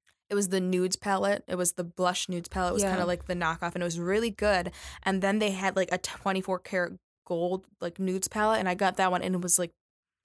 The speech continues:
Speaker 1: I didn't really like it that much. And it wasn't because the formula was off. It was just I didn't really enjoy the colors
Speaker 2: Yeah.
Speaker 1: that were in it.
Speaker 2: And I know
Speaker 1: And
Speaker 2: people who love that palette that
Speaker 1: Mm-hmm.
Speaker 2: swear by it, and I'm like, "Oh,
Speaker 1: Yeah, that's,
Speaker 2: mm."
Speaker 1: like, the only palette our other roommate, like,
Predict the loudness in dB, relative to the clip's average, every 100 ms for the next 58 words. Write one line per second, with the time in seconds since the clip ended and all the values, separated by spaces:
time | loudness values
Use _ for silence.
0 | _ -8 -6 -6 -6 -2 0 0 -2 -4
1 | -4 0 -2 -2 -2 0 4 4 4 2
2 | 2 2 2 -2 0 2 2 4 4 4
3 | 2 0 2 2 0 -10 -20 0 2 4
4 | 2 0 2 2 2 0 -2 0 2 2
5 | 0 -2 -2 -2 -2 -2 -2 0 0 -2
6 | -12 _ 2 4 6 4 4 4 4 6
7 | 6 6 2 2 2 2 0 2 2 8
8 | 8 8 6 6 4 4 4 2 2 0
9 | 0 0 2 4 6 6 4 4 2 2
10 | 0 2 2 4 4 4 4 4 2 2
11 | 2 0